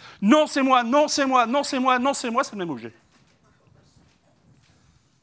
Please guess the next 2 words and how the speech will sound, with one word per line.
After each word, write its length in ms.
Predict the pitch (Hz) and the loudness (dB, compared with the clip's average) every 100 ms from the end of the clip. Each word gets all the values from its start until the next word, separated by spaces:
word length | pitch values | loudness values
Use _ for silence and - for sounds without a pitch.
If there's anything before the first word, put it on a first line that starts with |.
| _ _ _ _ _ _ _ _ _ _ _ _ _ _ _ _ - - - - - - - | _ _ _ _ _ _ _ _ _ _ _ _ _ _ _ _ -20 -20 -20 -20 -20 -20 -6
Lâcher 300 | 196 262 - | -2 -2 -2
prise 380 | 254 302 320 254 | -2 0 0 -2